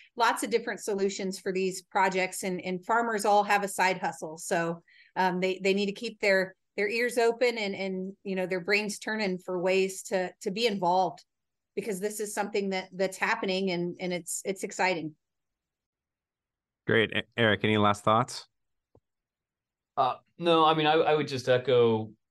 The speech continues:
Speaker 3: um, Sarah's enthusiasm. I mean, this is something that, you know, as I mentioned, I've, I've been working, Christine and I've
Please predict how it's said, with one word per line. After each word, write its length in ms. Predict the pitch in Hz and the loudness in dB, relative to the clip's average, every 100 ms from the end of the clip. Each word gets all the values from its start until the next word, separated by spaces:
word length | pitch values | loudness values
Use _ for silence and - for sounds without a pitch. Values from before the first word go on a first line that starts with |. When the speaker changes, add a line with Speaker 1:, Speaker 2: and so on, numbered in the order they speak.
| - | -6
Speaker 3:
um, 440 | 117 101 95 95 92 | -2 0 -2 -6 -6
Sarah's 440 | 143 123 110 101 | 0 2 2 -2
enthusiasm. 800 | 95 117 107 104 101 98 104 104 | -8 -6 -6 0 0 0 -2 -4
I 80 | 107 | -2
mean, 320 | 113 107 110 | 0 0 0
this 240 | 135 127 | -2 -2
is 100 | 120 | -6
something 460 | - 120 117 110 104 | -4 -4 -2 -4 -2
that, 360 | 104 101 95 - - - _ _ _ _ _ _ | 0 0 -2 -10 -16 -20 _ _ _ _ _ _
you 100 | - | -4
know, 100 | 123 | 0
as 120 | 104 101 | 2 2
I 60 | |
mentioned, 340 | 104 104 107 101 | 2 0 0 0
I've, 180 | 117 | 0
I've 220 | 139 139 127 | 0 0 0
been 500 | 117 107 101 98 - - | -2 -2 -4 -8 -16 -6
working, 420 | 123 113 117 107 | -4 -2 -4 -4
Christine 400 | 104 143 - 127 | -2 -4 -4 -4
and 100 | 113 | -2
I've 240 | 104 98 | 0 -2